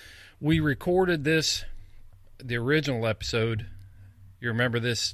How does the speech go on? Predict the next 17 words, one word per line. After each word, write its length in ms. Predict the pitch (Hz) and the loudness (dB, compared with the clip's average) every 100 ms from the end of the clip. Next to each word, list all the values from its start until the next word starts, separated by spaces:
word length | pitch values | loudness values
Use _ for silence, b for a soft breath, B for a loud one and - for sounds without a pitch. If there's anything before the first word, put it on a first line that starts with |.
| - | 0
train 260 | 131 123 | 2 2
wreck, 220 | 120 113 | 2 0
Steve? 340 | - 123 127 110 | -2 -4 -2 -2
We 140 | 110 | -4
tried 240 | 101 123 113 | 0 0 0
to 80 | |
do 200 | 104 120 | -2 -2
it 60 | 117 | 0
on 160 | 113 107 | -2 -2
our 100 | 104 | -2
Zoom 360 | 98 123 123 | -2 0 0
recorder 460 | 117 - 123 123 123 - B B 196 | -2 -4 -4 -2 -2 -6 B B -8
<laughs> 400 | - - - - | -8 -8 -8 -8
back 400 | - 127 131 - | 0 4 4 4
when 160 | 131 120 | -2 -2
we 100 | 120 | 0
were, 200 | 117 | -2